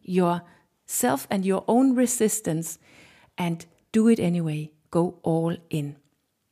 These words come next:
Knowingly that it's just a natural expression of a natural resistance that you have to go through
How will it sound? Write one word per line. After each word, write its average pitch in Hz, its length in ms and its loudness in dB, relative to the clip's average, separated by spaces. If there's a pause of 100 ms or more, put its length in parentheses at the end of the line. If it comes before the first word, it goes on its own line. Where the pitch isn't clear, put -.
(1800)
Knowingly 277 840 4
that 208 200 -2
it's - 300 -4
just - 580 -2
a 165 120 -6
natural 233 840 -4
expression 220 960 -2 (140)
of 185 340 -4 (120)
a 165 200 -2
natural 202 800 -2 (100)
resistance 170 1040 -4 (680)
that 175 260 -6
you 170 160 0
have 202 640 -6 (100)
to 190 220 -2
go 170 500 -2
through - 460 -4